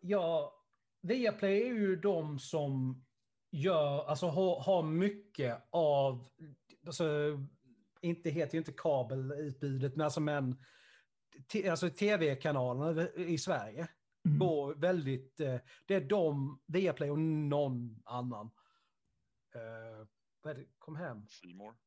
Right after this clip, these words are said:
Speaker 1: Ja, ja, men det, ja, C More. Alltså, det är ju, jo, precis. Det, det, det, det är de, kanske en tredje, liksom, beroende lite. Men,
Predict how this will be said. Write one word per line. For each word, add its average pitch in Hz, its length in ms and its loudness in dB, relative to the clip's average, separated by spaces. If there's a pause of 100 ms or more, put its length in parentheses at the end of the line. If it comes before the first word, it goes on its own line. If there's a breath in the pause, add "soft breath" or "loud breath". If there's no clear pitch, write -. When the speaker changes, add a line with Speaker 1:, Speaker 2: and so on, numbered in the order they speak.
(220)
Speaker 1:
Ja, 180 420 0
ja, 208 120 2
men 214 140 -2
det, 233 60 0
ja, 226 260 2
C 214 260 -6
More. 165 160 -6
Alltså, 175 160 -6
det 214 100 -4
är 214 80 -4
ju, 190 260 -2 (600 soft breath)
jo, 233 140 -4
precis. 214 340 -2
Det, 202 180 -2
det, 202 160 2
det, 208 240 -2
det 208 200 -2
är 175 280 0 (260)
de, 170 420 -2
kanske 190 340 -4
en 147 100 -6
tredje, 160 380 -4
liksom, 127 300 -12
beroende 135 340 -8
lite. 135 260 -10
Men, 165 260 -8